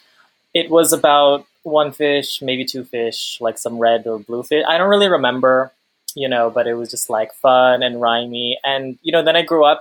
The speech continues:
and apparently Doctor Seuss just has all of this really woke commentary about world wars and, you know, inequality and, and all this really woke stuff in these children's books, which was, like,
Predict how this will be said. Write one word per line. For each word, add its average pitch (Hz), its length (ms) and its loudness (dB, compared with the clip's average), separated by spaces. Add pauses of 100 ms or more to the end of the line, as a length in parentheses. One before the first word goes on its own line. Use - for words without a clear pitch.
and 139 100 -2
apparently 127 800 -2 (440)
Doctor 135 320 -2
Seuss 143 420 -4
just 127 200 -6
has - 180 -2
all 117 240 0
of 120 80 -8
this 120 180 -6 (140)
really 160 400 0
woke 139 540 0 (260)
commentary 139 880 -2
about 117 320 -2
world 135 320 -2
wars 147 560 4
and, 120 320 -8 (140)
you 143 100 -10
know, 131 180 -8
inequality 156 760 -4
and, 131 240 -6
and 131 140 -12
all 175 140 0
this 196 240 -8
really 160 200 -6
woke 135 300 -2
stuff - 500 -4
in 139 100 -12
these 135 160 -10
children's 143 460 -10
books, 190 420 -4
which 123 260 -10
was, 117 140 -14
like, 117 140 -4